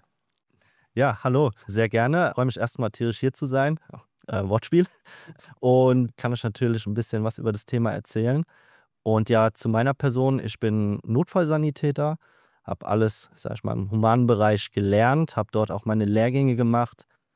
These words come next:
meine Einsätze gemacht und bin dann vor, sag ich mal, drei Jahren circa an die Diensthundeschule gewechselt und darf jetzt dort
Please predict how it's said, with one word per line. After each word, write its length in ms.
meine 300
Einsätze 460
gemacht 420
und 600
bin 380
dann 240
vor, 640
sag 200
ich 60
mal, 280
drei 180
Jahren 400
circa 460
an 120
die 100
Diensthundeschule 680
gewechselt 500
und 460
darf 220
jetzt 240
dort 440